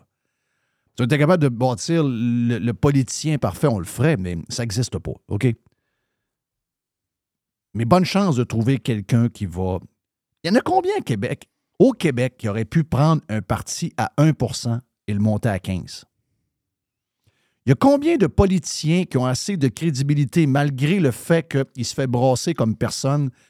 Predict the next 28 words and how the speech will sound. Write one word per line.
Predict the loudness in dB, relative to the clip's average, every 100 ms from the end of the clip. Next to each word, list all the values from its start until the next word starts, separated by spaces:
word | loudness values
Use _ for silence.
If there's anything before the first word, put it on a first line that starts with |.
| _ _
puis | -6
qui | -2
est | 0
assez | 0 -2 -4
capable | -2 0 2 2
d'être | 0
dans | 0 2
les | 2
médias | 4 2 0 -2 0
traditionnels | 0 -2 -2 -2 0 0 0 -2
à | -2
tout | 0
bout | 2
de | 0
champ | 0 -2
sur | 0
des | -2 -2
sujets ? | -4 -4 -4 -6 _ _ _ _ _ _ _ _ _ _ _ _ _ _ 2
Mettez | 2 6 6 4 2 _ _ _ 0
n'importe | 2 4 2
qui | 2 2
d'autre | 4 2 0 -10 _ _ _
à | -2
la | 0
place | 2 0
de | -2 -4
Éric | -2 0 -2
Duhaime | -2 -2 -2